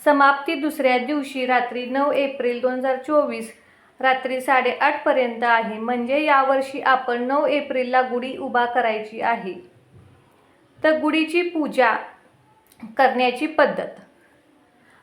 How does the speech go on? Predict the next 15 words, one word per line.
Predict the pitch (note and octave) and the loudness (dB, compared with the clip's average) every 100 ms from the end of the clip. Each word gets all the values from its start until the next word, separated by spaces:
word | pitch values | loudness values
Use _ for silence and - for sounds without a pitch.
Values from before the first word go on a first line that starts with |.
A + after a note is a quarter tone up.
| C4 | -6
गुढीपाडव्याच्या | D4+ E4 E4+ F4 E4+ E4 F4 | -2 0 2 4 6 4 4
दिवशी | E4+ D#4 D4 - D4 | 2 0 -4 -4 -6
सूर्योदयापूर्वी | C#4+ D4 C4 C4 C#4 C#4 C4+ C#4+ B3 A#3+ | -4 0 2 4 4 4 2 -2 -4 -6
सर्वप्रथम | A#3+ C#4 C#4 C#4 C#4+ C4+ B3+ | -2 0 0 2 0 0 -2
स्नान | B3 - C4 B3 | -4 -2 2 2
वगैरे | C4+ C4 A#3 A#3 B3 | 2 -2 -2 0 -2
केले | B3 A#3+ G3 | 0 -2 -2
जाते. | F3+ F#3+ - - - _ _ _ _ - - - - - - _ _ _ _ | -4 -6 -8 -18 -20 _ _ _ _ -20 -20 -20 -20 -20 -20 _ _ _ _
यानंतर | B3+ B3 C4 D#4+ D#4+ D#4 | 0 2 2 2 2 2
मुख्य | D#4+ E4+ - F#4+ | 2 -2 0 2
दरवाजावर | F#4 E4+ D4 C#4 C#4+ D4 D4 C#4 | 6 4 6 4 4 4 4 2
आंब्याच्या | - C4 B3+ B3+ B3+ D4+ | 2 0 4 2 2 0
पानाचे | D4+ C#4 A#3+ A3+ A3 C#4 C#4 | 2 2 4 0 -2 -4 2
तोरण | B3+ A#3 A#3 | 2 2 2
लावावे. | A#3 G#3+ F#3 - - | 2 2 2 -4 -8